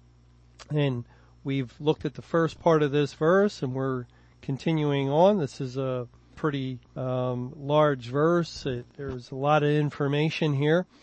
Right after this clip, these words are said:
And we're at the point where it says, "And I will write upon him the name of my God." And here, once again,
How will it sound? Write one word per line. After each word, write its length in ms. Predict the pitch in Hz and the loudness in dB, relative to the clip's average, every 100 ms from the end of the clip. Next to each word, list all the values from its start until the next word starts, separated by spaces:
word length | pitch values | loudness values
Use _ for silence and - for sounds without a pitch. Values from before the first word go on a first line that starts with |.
| - _ _ | -20 _ _
And 380 | 147 151 151 143 | 0 4 4 2
we're 220 | 165 143 | -4 0
at 120 | 147 139 | 0 -2
the 80 | |
point 400 | - - 156 180 - | -6 0 2 0 -2
where 200 | 151 143 | 0 0
it 100 | - | -2
says, 340 | - 156 160 | 0 2 2
"And 140 | 147 | 2
I 60 | 139 | 2
will 240 | 143 143 | 2 0
write 420 | 127 143 160 190 - | 0 2 2 0 -4
upon 520 | - 151 - 156 151 139 | -6 -6 0 2 2 0
him 580 | 113 175 165 127 127 139 _ _ _ _ _ | 0 2 4 2 -2 -8 _ _ _ _ _
the 160 | 135 143 | -2 0
name 840 | 135 139 165 196 156 135 143 151 190 _ | 0 2 2 2 2 0 -2 -4 -8 _
of 440 | - 156 165 165 139 | 2 6 6 4 0
my 480 | 143 143 151 151 139 | 2 4 4 2 0
God." 480 | 131 147 139 107 107 _ _ _ _ _ _ _ | 2 2 2 0 -10 _ _ _ _ _ _ _
And 540 | 139 139 131 131 123 - _ _ _ _ | -2 0 0 -2 -6 -10 _ _ _ _
here, 480 | - 147 156 156 156 - | -6 0 4 4 2 -4
once 300 | 143 139 127 | -6 -4 -4
again, 680 | 135 120 147 165 175 170 160 | -8 -4 2 4 4 2 -4